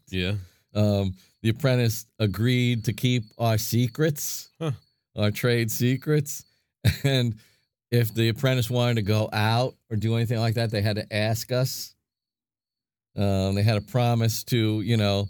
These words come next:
Speaker 2: <laughs> stay out of trouble, <laughs> no carousing,
Speaker 1: Oh my God.
Speaker 2: stay out of, i-, i-, in those days, it was the tavern,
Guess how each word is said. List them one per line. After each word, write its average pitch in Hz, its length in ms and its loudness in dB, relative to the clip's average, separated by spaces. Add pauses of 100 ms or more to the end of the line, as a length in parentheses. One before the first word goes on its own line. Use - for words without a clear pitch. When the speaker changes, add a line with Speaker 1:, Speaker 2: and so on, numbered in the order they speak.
(140)
Speaker 2:
<laughs> - 180 -20
stay - 280 0 (120)
out - 220 -2
of 156 120 -4
trouble, 123 540 0 (460)
<laughs> 175 420 -6
no 139 180 4
carousing, 135 1120 2
Speaker 1:
Oh - 40 -14 (100)
my 92 60 -12
God. - 180 -18
Speaker 2:
stay 135 380 2
out 127 180 2
of, 123 200 0 (320)
i-, 127 200 2
i-, 139 240 0
in 135 160 4
those 139 340 2
days, 120 380 2
it 123 100 0
was 117 400 2
the 107 100 0
tavern, 117 760 0